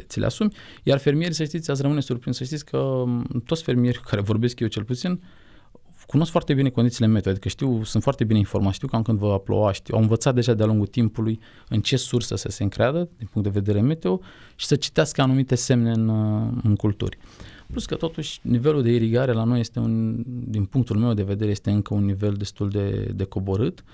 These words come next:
Uh, în ultimii doi ani de zile și pe această cale vreau să-i, uh, mulțumesc ministrului Petre Daia, care face eforturi reale din punct de vedere, um, guvernamental în ceea ce privește irigarea. Nu știu dacă știți, la ora actuală apa este gratuită pentru fermieri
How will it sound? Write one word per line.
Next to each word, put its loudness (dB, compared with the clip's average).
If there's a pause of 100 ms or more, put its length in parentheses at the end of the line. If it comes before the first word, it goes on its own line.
(460)
Uh, 2
în 4
ultimii 2
doi 2
ani 2
de 0
zile -4
și -8 (240)
pe -4
această -2
cale -2
vreau 0
să-i, -2
uh, -6 (100)
mulțumesc 0
ministrului -2
Petre -4
Daia, 0
care -4 (380)
face 0
eforturi 2
reale 2
din 0
punct 2
de 2
vedere, 0 (720)
um, -2 (300)
guvernamental 2
în 2
ceea 0
ce -6
privește 0
irigarea. 2
Nu 0
știu -2
dacă -2
știți, 0
la 2
ora 2
actuală 2
apa 0
este -2
gratuită 0
pentru -2
fermieri 0